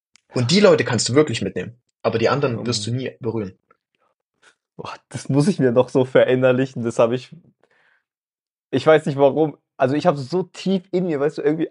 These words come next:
Speaker 2: alles, was mir gut tut, will ich allen anderen auch preisgeben, aber im
Speaker 1: Mhm.
Speaker 2: Endeffekt, äh, die meisten wollen's ja gar nicht hören. Also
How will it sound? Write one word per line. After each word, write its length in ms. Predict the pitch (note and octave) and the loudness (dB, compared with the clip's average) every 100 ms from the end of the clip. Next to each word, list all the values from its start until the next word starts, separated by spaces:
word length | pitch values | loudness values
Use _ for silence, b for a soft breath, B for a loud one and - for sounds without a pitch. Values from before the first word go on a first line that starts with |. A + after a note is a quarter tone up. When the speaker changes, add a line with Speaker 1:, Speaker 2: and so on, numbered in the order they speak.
| - | 2
Speaker 2:
alles, 280 | E3 D4 | 2 4
was 180 | D#3 - | 0 0
mir 160 | F3+ F#3+ | 2 2
gut 320 | - G#3+ - | 2 -2 -2
tut, 300 | G3+ G3+ G#3 | -2 -2 2
will 120 | D#3 | 0
ich 140 | C3+ - - | 0 -6 -4
allen 300 | C#3 F3 F3 | 2 4 4
anderen 300 | D#3 D#3 D3+ | 2 0 2
auch 220 | C3 D#3+ | 4 2
preisgeben, 720 | - C#3+ D3+ - - F#3 E3+ _ _ _ _ _ _ _ | 0 -2 -2 -2 -2 -2 -4 _ _ _ _ _ _ _
aber 160 | C3+ D3+ | 4 6
im 80 | |
Speaker 1:
Mhm. 0 | |
Speaker 2:
Endeffekt, 540 | D#3 E3+ - E3+ D#3+ - _ _ _ _ _ _ _ _ _ _ _ _ _ | 4 2 2 2 2 -4 _ _ _ _ _ _ _ _ _ _ _ _ _
äh, 100 | C3+ - _ - | -16 -16 _ -12
die 120 | A#2+ | 2
meisten 300 | C3 C#3+ B2 | 2 2 0
wollen's 200 | A#2 A2 | -2 -2
ja 100 | G2 | -8
gar 120 | G2+ | -8
nicht 160 | G2+ - | -14 -14
hören. 200 | A2 A#2 _ | -16 -16 _
Also 320 | A2 G#2 | -2 -2